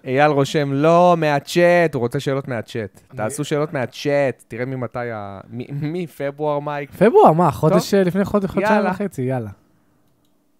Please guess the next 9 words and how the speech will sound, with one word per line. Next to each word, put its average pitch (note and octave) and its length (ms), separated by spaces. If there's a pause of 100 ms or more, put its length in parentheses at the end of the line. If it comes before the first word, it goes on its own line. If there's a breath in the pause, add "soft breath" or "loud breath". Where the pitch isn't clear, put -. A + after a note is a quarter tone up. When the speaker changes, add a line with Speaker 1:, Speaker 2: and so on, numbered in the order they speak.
(1040)
Speaker 2:
"מה A3 160
הדירוג B3 360
שלכם G3+ 460
למשחקי F3+ 460
גירס?" D3+ 540 (100)
זה D3 120
שואל E3 220
בוב. D3 240 (440)
Speaker 1:
בוב. D3+ 260